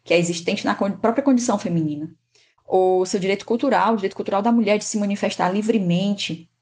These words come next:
pelas diversas linguagens artísticas, ele tem muito mais entraves de realização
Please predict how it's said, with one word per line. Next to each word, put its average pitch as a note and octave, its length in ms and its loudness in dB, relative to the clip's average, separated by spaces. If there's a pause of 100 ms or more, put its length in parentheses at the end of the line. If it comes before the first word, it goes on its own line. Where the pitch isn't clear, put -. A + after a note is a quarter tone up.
(320)
pelas F#3+ 260 2
diversas A#3 460 0
linguagens F#3+ 540 0
artísticas, F3+ 500 -2
ele F#3 140 -2
tem G3+ 240 -2
muito G3+ 400 0
mais C4 180 2
entraves G3+ 720 0
de E3+ 160 -8
realização F3+ 840 0